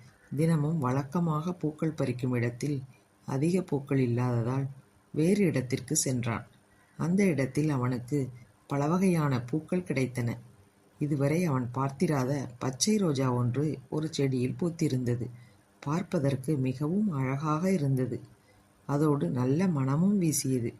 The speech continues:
அதை தனியாக பறித்து வைத்து கொண்டான். "இந்த பூவிற்கு நல்ல விலை கிடைக்கும்" என்று அவன் மனதிற்குள் எண்ணிக்கொண்டான். வீட்டிற்கு வரும் வழியில் அந்த ஊரின் பணக்காரர் ஒருவரை தங்கவேலு பார்த்தான்.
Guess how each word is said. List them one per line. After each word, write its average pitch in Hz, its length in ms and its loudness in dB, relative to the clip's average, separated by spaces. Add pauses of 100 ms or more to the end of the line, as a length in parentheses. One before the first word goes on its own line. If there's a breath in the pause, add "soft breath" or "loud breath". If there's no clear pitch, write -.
(400 soft breath)
அதை 160 240 -2
தனியாக 180 540 2
பறித்து 147 420 -4
வைத்து 127 320 -2
கொண்டான். 120 440 -2 (520 soft breath)
"இந்த 143 180 0
பூவிற்கு 165 540 0
நல்ல 127 360 2
விலை 147 300 2
கிடைக்கும்" 131 460 -2
என்று 127 480 0 (400 soft breath)
அவன் 165 240 0
மனதிற்குள் 147 600 0
எண்ணிக்கொண்டான். 135 760 0 (1000)
வீட்டிற்கு 185 500 0
வரும் 135 220 6
வழியில் 135 480 2 (220)
அந்த 143 320 4
ஊரின் 160 340 4
பணக்காரர் 180 640 2
ஒருவரை 127 520 2
தங்கவேலு 139 520 0
பார்த்தான். 123 460 -2